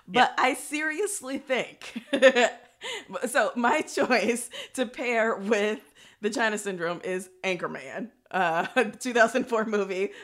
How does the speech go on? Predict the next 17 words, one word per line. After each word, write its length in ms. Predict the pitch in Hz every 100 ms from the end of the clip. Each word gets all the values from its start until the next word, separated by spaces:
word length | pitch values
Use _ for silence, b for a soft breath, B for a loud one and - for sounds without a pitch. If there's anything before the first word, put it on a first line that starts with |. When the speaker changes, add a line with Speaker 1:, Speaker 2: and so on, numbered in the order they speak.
| -
Speaker 1:
with 100 | 180
Will 160 | 202
Ferrell, 380 | 226 208 196 196
Christina 480 | 214 202 - 214 208
Applegate. 600 | 196 190 190 170 165 170 B B B -
And 100 | 220
I'm 200 | 226 202
dead 280 | 226 240
serious 380 | 240 254 247 247
about 300 | 190 165 170
this 320 | 151 160 185 B B _
because, 640 | 220 226 214 196 196 202 -
you 100 | 196
know, 80 |
so, 280 | 190 196 - -
uh, 340 | 185 170 160 -
Anchorman 760 | 233 247 220 190 175 165 165